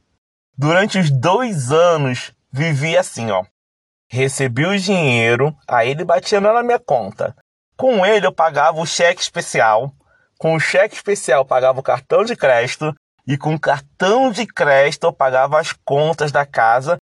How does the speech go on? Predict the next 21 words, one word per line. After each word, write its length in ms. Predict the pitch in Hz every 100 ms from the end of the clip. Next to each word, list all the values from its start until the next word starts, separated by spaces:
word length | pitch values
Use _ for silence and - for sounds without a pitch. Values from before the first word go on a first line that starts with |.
| _ _
E 80 | -
pra 140 | 147 170
poder 300 | - 175 180
passar 340 | 156 160 170
o 100 | 175
mês, 400 | 143 143 175 156
às 240 | 180 185
vezes, 480 | 135 131 127 151 175
eu 80 | 170
sacava 400 | - 156 135 151
o 60 | 147
dinheiro 320 | 127 143 143
do 100 | 143
cartão 520 | 139 127 - 156 147 - _ _
e 80 | 120
pagava 680 | 131 127 127 139 139 123 117 _
taxas 500 | 139 139 143 135 117
altíssimas 1120 | 143 185 - - - 190 190 - 147 131 123
por 220 | - 143
conta 420 | 139 135 143 - 139
disso. 580 | 101 110 107 - 92